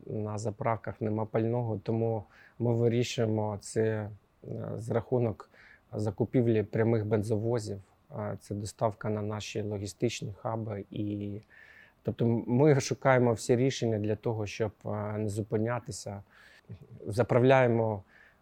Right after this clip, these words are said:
е, фури, веземо там, де немає пального, і заправляємо з баку.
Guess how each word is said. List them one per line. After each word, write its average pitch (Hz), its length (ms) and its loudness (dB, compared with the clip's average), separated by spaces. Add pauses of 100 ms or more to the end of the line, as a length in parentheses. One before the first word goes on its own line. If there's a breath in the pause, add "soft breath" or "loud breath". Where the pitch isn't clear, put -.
(100)
е, 110 200 -4
фури, 123 480 4 (260)
веземо 113 380 4
там, 113 220 2
де 113 120 2
немає 110 600 0
пального, 113 680 0
і 110 60 0
заправляємо 113 580 2
з 101 80 -6
баку. 107 380 -8